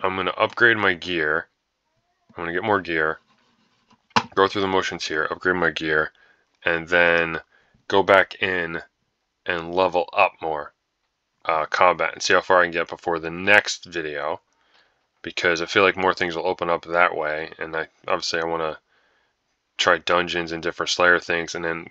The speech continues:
eventually get to do, do this, the Auto Slayer,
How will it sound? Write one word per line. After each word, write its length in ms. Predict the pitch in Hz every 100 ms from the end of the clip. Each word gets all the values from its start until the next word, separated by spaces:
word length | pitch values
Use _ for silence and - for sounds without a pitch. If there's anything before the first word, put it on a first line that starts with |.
| _ -
eventually 480 | 85 95 - 85
get 220 | 76 82 -
to 340 | 82 80 78 _ _ _ _ _ _ _
do, 280 | 98 92 82 _ _ _ _ _ _ _ _ _ _ _ _ _ -
do 220 | 90 78
this, 1000 | 80 87 123 143 87 90 - - - - _ _ _ _ _ _ _ _ _ _
the 180 | 82 78
Auto 260 | 92 101 95
Slayer, 600 | - 85 80 82 80